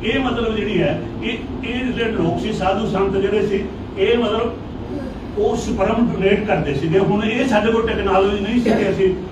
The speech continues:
ਉਹ ਸਪਰਮ ਲੈ ਕੇ ਇਨਸੈਮੀਨੇਟ ਕਰ ਦਿਓ, ਉੱਥੇ ਤੇ ਫਿਰ ਇਹੀ ਜਿਹੜਾ ਤਰੀਕਾ ਸੀਗਾ, ਉਹ ਸੀਗਾ। ਤੇ ਇਹਦਾ ਮੈਂ ਤੁਹਾਨੂੰ ਇਹਦੀ ਪੁਸ਼ਟੀ ਕਰ ਲਈ, ਇਹ ਗੱਲ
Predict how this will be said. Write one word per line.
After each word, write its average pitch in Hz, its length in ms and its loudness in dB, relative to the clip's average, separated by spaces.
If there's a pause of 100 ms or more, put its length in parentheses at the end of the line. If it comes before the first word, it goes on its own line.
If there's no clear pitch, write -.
(100)
ਉਹ 170 120 0
ਸਪਰਮ 190 420 0
ਲੈ 185 200 2
ਕੇ 196 140 -2
ਇਨਸੈਮੀਨੇਟ 185 680 0
ਕਰ 170 140 2
ਦਿਓ, 196 140 2
ਉੱਥੇ 196 300 2
ਤੇ 190 120 2
ਫਿਰ 196 200 2 (300)
ਇਹੀ 202 500 2 (320)
ਜਿਹੜਾ 165 160 -2
ਤਰੀਕਾ 170 420 0
ਸੀਗਾ, 185 360 0
ਉਹ 190 240 4
ਸੀਗਾ। 196 240 2 (480)
ਤੇ 208 60 0 (100)
ਇਹਦਾ 220 220 2 (160)
ਮੈਂ 254 140 0
ਤੁਹਾਨੂੰ - 540 -6
ਇਹਦੀ 214 200 -2
ਪੁਸ਼ਟੀ 233 400 0
ਕਰ 233 140 2
ਲਈ, - 280 0
ਇਹ 190 100 4
ਗੱਲ 175 120 2